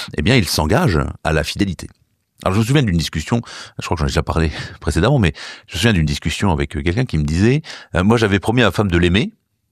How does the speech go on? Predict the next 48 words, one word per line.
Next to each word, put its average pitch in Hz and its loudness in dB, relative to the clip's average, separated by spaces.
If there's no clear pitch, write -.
et 85 0
puis - -2
maintenant, 92 0
euh, 73 0
quinze 82 2
ans 85 2
plus 76 -4
tard, 107 0
en 107 -2
fait, 85 0
j'aime 71 -2
plus. - -12
Donc, 101 2
euh, 80 4
bah, 73 4
je 76 -2
divorce. » 64 -6
Et, 85 4
euh, 67 2
mais - -4
je - -8
pense 87 -8
qu'il 67 -10
y - -14
a 71 -14
eu 67 -10
un 65 -8
grave 78 -2
défaut 76 2
de, 82 2
de 65 0
formation 71 -2
sur - -4
ce - -8
qu'est 71 0
le 73 4
mariage, 143 2
parce - -2
que, 76 2
parce - -2
que 92 2
le, 69 2
on - 2
peut 95 2
pas 131 0
faire 135 2
à 98 0
quelqu'un 113 0